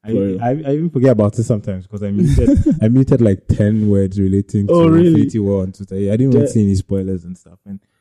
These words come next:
Speaker 1: so far, it's been quite good.
Speaker 2: It's been quite good. Like,
Speaker 1: Yeah.
Speaker 2: you, you
Speaker 1: I've
Speaker 2: don't
Speaker 1: avoided
Speaker 2: know.
Speaker 1: a lot of spoilers.
Speaker 2: Wow.
Speaker 1: Spoilers, yeah.
Speaker 2: Okay.
Speaker 1: All I know is
Speaker 2: Okay.
Speaker 1: that some people
Speaker 2: Impressive.
Speaker 1: died.
Speaker 2: Serious, like, I'm impressed, man.
Speaker 1: But there's a lot I don't know about it. So,
Speaker 2: <laughs>
Speaker 1: yeah, maybe whenever I get the chance, we'll see.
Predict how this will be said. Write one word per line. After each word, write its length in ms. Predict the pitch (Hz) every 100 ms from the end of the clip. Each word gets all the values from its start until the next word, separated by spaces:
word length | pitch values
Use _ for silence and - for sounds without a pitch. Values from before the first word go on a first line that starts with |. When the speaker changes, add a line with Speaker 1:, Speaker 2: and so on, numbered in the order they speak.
| _
Speaker 1:
so 180 | - 151
far, 180 | - 123
it's 80 |
been 140 | 117 117
quite 220 | 123 139
good. 200 | 127 98 - _
Speaker 2:
It's 140 | 139
been 100 | 151
quite 220 | 156 180 175
good. 100 | 143
Like, 140 | 160
Speaker 1:
Yeah. 60 | 170
Speaker 2:
you, 100 | 170
you 280 | 160 160 151
Speaker 1:
I've 60 | 113
Speaker 2:
don't 140 | 127
Speaker 1:
avoided 300 | 127 147 151
Speaker 2:
know. 60 | 131
Speaker 1:
a 140 | 110
lot 60 | 107
of 60 | 92
spoilers. 420 | - 107 95 98
Speaker 2:
Wow. 300 | 120 120 110
Speaker 1:
Spoilers, 340 | 104 104 95
yeah. 80 | 95
Speaker 2:
Okay. 440 | 107 175 - 123 143
Speaker 1:
All 140 | 135
I 60 | 127
know 60 | 113
is 20 |
Speaker 2:
Okay. 80 | 107
Speaker 1:
that 60 |
some 140 | 98 98
people 200 | 165 208
Speaker 2:
Impressive. 400 | 185 233 131 104
Speaker 1:
died. 80 | 139
Speaker 2:
Serious, 240 | 156 143
like, 180 | 131 131
I'm 160 | 127 123
impressed, 440 | 120 - 123 104
man. 140 | 78
Speaker 1:
But 100 | 98
there's 160 | 98 101
a 80 | 104
lot 120 | 117
I 60 | 98
don't 200 | 95 92
know 80 | 90
about 240 | - - -
it. 100 | 190 - 294 - 226
So, 60 | - _
Speaker 2:
<laughs> 100 | 98
Speaker 1:
yeah, 100 | 95 _
maybe 260 | 110 104 98
whenever 300 | 98 101 95
I 80 | 98
get 180 | 95
the 60 | 90
chance, 400 | - - - _
we'll 120 | _
see. 160 | _ 107